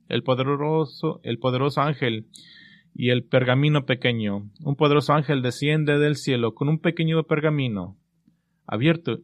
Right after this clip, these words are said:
y legible en la mano. Suenan siete truenos,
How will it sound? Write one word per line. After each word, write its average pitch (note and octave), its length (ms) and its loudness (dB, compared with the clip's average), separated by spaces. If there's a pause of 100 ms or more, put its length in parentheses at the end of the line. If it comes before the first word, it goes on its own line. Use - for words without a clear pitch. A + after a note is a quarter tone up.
(160)
y C3+ 100 -2
legible B2+ 580 -2 (140)
en C3 100 -2
la B2 80 2
mano. B2+ 420 -4 (880)
Suenan D3+ 400 2
siete F3 420 0
truenos, C3+ 800 -2